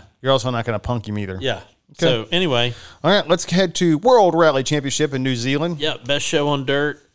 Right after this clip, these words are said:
Speaker 2: Um, so, you know, I made a joke about a toddler winning the World Rally Championship, and we've talked about it week after week after week, but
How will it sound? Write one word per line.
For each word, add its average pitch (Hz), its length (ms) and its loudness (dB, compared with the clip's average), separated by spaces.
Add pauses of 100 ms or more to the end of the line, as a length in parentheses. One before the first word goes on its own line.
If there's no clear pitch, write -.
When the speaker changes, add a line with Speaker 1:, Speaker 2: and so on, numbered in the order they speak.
(100)
Speaker 2:
Um, 117 480 -4
so, 143 420 -2
you 151 140 0
know, 135 120 0
I 127 120 2
made 151 240 0
a 117 60 -6
joke 127 300 -2
about 123 200 -2
a 110 80 -6
toddler 123 500 -2
winning 123 260 -2
the 113 100 -6
World 120 360 -4
Rally 127 300 -2
Championship, 131 580 -4
and 135 100 -6
we've 165 140 -4
talked 156 240 -2
about 123 180 -2
it 107 60 -6
week 135 400 -4
after 117 320 -4
week 120 260 -4
after 104 240 -6
week, 110 440 -6
but 104 220 -4